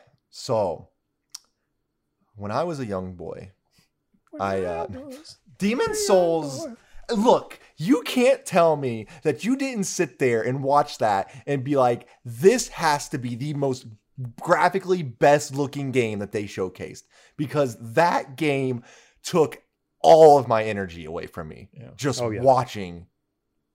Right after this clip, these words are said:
Speaker 1: every bit of that game. And I've watched that trailer so many times. I've watched so many analysis videos of this thing. I am, I, Blue Point has done so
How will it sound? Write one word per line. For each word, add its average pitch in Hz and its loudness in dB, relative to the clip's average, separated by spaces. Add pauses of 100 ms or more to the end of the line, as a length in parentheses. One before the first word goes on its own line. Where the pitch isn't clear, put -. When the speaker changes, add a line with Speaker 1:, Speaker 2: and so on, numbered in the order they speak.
(240)
Speaker 1:
every 127 0
bit 123 -4
of 90 -8
that 87 -4
game. 85 -14 (380)
And 131 0
I've 156 0
watched 110 -2
that 104 -4
trailer 95 -6
so 110 -8
many 127 -4
times. 98 -8
I've 107 -4
watched 110 -2
so 127 -4
many 135 -6
analysis 107 -8
videos 95 -8
of 92 -10
this 98 -10
thing. 101 -8 (760)
I 131 0
am, 107 -2 (640)
I, - -10 (280)
Blue 151 -4
Point 202 -2 (200)
has 120 0
done 104 -2 (400)
so 120 -2